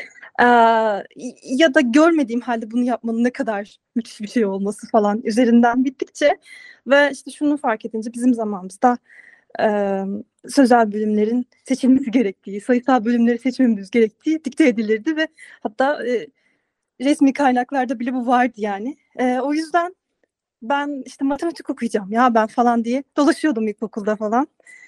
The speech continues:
Sonra lisede mecbur eşit ağırlık seçmek zorunda kaldığımda çok ağlamıştım.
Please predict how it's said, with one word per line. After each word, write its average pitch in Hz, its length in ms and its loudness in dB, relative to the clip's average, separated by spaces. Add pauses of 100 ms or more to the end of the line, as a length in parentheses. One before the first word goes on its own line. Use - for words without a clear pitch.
(320)
Sonra 349 320 4
lisede 330 440 -2
mecbur 302 580 0 (300)
eşit 294 260 -4
ağırlık 233 340 -2
seçmek 214 360 -8
zorunda 214 380 0
kaldığımda 240 540 2
çok 302 220 0
ağlamıştım. 214 600 0